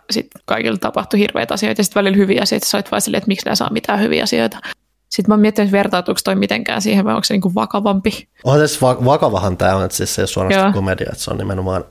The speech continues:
Speaker 2: draamaa, mut siis silleen, että osittain jopa hienovarasti, että jotkuthan on valit-, mä en nähnyt tätä kolmoskautta, mutta mä just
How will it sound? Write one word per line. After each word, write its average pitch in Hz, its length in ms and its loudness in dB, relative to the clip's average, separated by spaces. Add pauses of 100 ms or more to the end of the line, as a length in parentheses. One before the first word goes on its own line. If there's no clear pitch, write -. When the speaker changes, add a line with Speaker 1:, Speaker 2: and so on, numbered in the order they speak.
(140)
Speaker 2:
draamaa, 92 580 2
mut - 100 -10
siis - 260 -4
silleen, 101 240 2
että - 320 -4 (600)
osittain 170 240 4
jopa 151 120 2 (100)
hienovarasti, 101 580 2
että 101 120 2
jotkuthan 113 320 2
on 101 80 0
valit-, 104 220 2
mä 117 80 4
en 117 100 4
nähnyt 120 180 2
tätä 104 160 0
kolmoskautta, 95 680 -2
mutta 98 80 -2
mä 98 80 -2
just - 140 -8